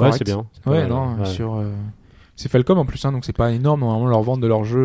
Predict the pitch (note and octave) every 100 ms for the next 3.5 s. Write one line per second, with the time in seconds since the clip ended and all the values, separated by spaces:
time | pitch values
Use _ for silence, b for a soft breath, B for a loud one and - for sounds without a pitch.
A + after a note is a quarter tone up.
0 | B2 G#2+ G#2 G#2+ D#3 F3 C3 - A2 G#2+
1 | B2+ A#2+ A2 A#2 B2 A#2 A#2 A2+ A2 G#2+
2 | - A2 C#3 - - A#2 A2 A2 A2 G#2+
3 | A2 A2+ - D3+ C#3